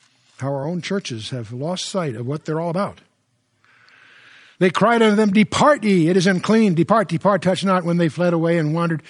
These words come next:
they said among the heathen, 'They shall no more sojourn there.' The anger of the Lord hath divided them. He will no more regard them. They respected not the persons of the priests.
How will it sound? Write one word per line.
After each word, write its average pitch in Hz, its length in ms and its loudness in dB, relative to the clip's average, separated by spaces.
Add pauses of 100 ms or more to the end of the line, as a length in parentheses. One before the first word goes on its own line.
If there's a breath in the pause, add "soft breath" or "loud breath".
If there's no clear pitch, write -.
(240 loud breath)
they 156 160 -2
said 185 200 -2
among 170 260 0
the 160 120 -2
heathen, 156 360 0 (760 soft breath)
'They 135 180 0
shall 147 240 0
no 170 160 0
more 160 380 -2
sojourn 143 560 -2
there.' 135 380 -6 (240)
The 135 140 -2
anger 214 200 4
of 196 40 4
the 196 60 4
Lord 208 240 2
hath 180 220 -4
divided 185 420 2
them. 196 300 0
He 156 180 -2
will 165 180 0
no 180 200 2
more 190 260 2
regard 175 460 0
them. 202 340 0 (280 soft breath)
They 160 100 2
respected 165 600 -2
not 196 220 0
the - 80 -6
persons 175 420 -4
of 151 120 -6
the 143 80 -8
priests. - 480 -2